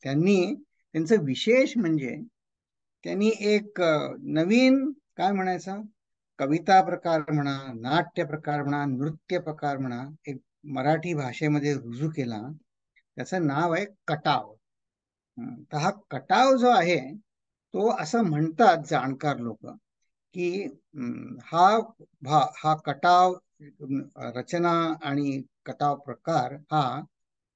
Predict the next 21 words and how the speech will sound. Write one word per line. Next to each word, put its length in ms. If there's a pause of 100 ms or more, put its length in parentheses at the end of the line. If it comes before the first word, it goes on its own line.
(880)
नृत्य, 720 (1080)
पद्य 480 (420)
आणि 180
गद्य 580 (540)
ह्या 140
तिघांच्या 760
सीमारेषेवर 880
आहे. 300 (1500)
ते 100 (200)
शब्दरचना 1040 (560)
म्हणायची 420
झाली 320
तर, 120
आता 140
शब्द 280
वापरायचे, 680
सिमिली 400
उदाहरण 520
द्यायचंच 480
झालं 320
तर, 340